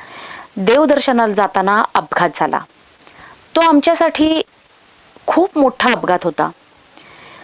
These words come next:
काही सुचत नव्हतं की आता काय करायचं.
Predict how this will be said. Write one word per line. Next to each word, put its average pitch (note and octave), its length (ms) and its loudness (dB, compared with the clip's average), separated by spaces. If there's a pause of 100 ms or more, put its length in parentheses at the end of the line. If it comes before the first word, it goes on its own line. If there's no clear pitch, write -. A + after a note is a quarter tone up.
(160)
काही B3 360 2 (360)
सुचत - 400 0
नव्हतं G3 440 2 (440)
की C4+ 100 2
आता A#3+ 260 0 (160)
काय B3+ 200 2
करायचं. E3+ 460 0